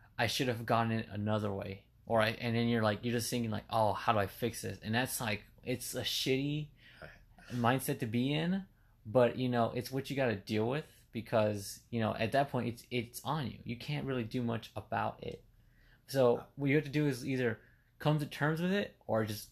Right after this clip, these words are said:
Speaker 1: live the rest of your life panicking, being like, "Oh, wow, what am I gonna do?"
Speaker 2: You
Speaker 1: And you
Speaker 2: know, honestly,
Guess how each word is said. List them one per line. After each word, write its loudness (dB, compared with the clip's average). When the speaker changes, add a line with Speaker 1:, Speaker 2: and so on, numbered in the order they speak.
Speaker 1:
live 0
the 0
rest 4
of -4
your -2
life -2
panicking, 0
being -4
like, -8
"Oh, -12
wow, -16
what -8
am -8
I -10
gonna -8
do?" -10
Speaker 2:
You -4
Speaker 1:
And -4
you -4
Speaker 2:
know, -14
honestly, -10